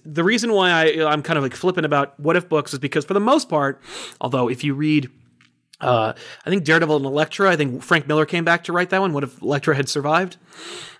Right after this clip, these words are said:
Um, d-, Frank Miller worked on that one because he's like, "No, only I can do Elektra," which is funny. Um, but, uh, it, for the most part, the What If line was used to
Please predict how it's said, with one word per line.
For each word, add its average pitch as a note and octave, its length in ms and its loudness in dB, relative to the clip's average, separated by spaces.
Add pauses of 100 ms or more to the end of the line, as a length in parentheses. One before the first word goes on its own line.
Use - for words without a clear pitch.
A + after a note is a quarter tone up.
Um, A#2 300 0
d-, A#2 260 -6
Frank C3+ 240 -2
Miller D3 180 2
worked E3+ 200 0
on F#3+ 80 2
that F#3+ 160 0
one F3+ 100 0
because C#3+ 180 -2
he's B2+ 80 -4
like, B2 140 -4
"No, G3+ 260 4
only F3 200 2
I F#3+ 100 2
can E3 120 -4
do C3 140 0
Elektra," A#2+ 380 -4
which - 160 -4
is - 80 -6
funny. A2+ 260 -10 (480)
Um, A2+ 360 -2 (100)
but, C#3+ 300 0
uh, B2 260 0 (640)
it, - 520 -10
for - 180 0
the F#3+ 80 4
most F#3 340 0
part, E3 280 2
the E3+ 40 -4
What D#3 200 2
If D#3 180 0
line C#3+ 520 0
was B2+ 200 -2
used C#3 800 0
to C3 560 0